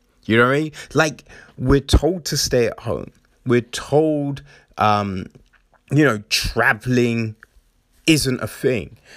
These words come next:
And there's a lot of countries where you can't take flights for sure,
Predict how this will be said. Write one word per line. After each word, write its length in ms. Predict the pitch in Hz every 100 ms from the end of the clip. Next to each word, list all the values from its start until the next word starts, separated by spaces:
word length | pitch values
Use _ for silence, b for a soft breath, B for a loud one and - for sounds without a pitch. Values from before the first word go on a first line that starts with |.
| B
And 180 | - 165
there's 180 | 170 151
a 80 | 151
lot 260 | 147 180
of 160 | - -
countries 600 | - 160 165 - 98 -
where 160 | 120
you 300 | 113 107 120 101 -
can't 840 | - - 127 135 131 104 90 - _ _ _ _ _ -
take 340 | - 117 101
flights 680 | - - 82 92 - - -
for 160 | -
sure, 680 | 92 - - 127 101 76 -